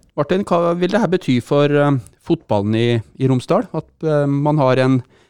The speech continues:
eliteklubb, eh, Molde fotballklubb, og så har man en toppfotballklubb i, i Treff på, på nivå tre, da, hvis et sånt opprykk skulle skje.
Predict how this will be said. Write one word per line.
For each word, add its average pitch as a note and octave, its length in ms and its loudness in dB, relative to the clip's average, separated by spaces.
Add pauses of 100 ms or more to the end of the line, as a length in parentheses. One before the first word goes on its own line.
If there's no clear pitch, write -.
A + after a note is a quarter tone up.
(240)
eliteklubb, E3 640 0
eh, E3 160 2
Molde D#3+ 220 2
fotballklubb, C#3+ 460 0
og D#3+ 80 0
så - 80 -2
har D3+ 80 2
man C#3 180 0
en D3 220 0 (120)
toppfotballklubb C#3+ 840 -2
i, D3 420 -2 (120)
i C#3+ 80 -4
Treff - 360 -4
på, C#3 460 0 (100)
på D3 100 -2
nivå C#3+ 300 2
tre, C3 220 0
da, C4 120 -2
hvis D#3 280 -4
et D3+ 200 -2
sånt C#3+ 220 -6
opprykk C3 380 -4
skulle - 260 -2
skje. D3+ 200 0